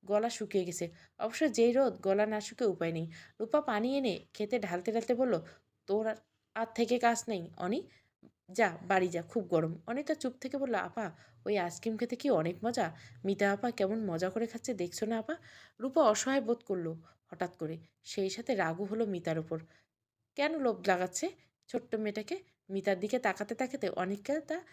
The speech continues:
জিভ দিয়ে ঠোঁট ভেজালো। রূপা বোনের কাঁধে হাত রেখে বলল, "ভাবিস না,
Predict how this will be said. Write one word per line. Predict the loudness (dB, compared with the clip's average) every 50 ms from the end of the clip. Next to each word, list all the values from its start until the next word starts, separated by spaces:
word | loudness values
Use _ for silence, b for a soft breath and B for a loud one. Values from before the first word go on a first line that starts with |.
| B B B -14 -8
জিভ | -4 -4 -4 -2
দিয়ে | -2 -2 -2 -2
ঠোঁট | 0 0 -2 0
ভেজালো। | -2 -2 -4 -2 -2 -2 -2 -2 -6 -8 B B B B -8
রূপা | -2 0 0 2
বোনের | 2 2 0 0 0 0
কাঁধে | -2 -2 -2 -4
হাত | -4 -2 -2 -2 -2 -2
রেখে | -4 -2 0
বলল, | 0 2 2 0
"ভাবিস | 0 0 -2 0 0 -2 -4 -4
না, | -6 -8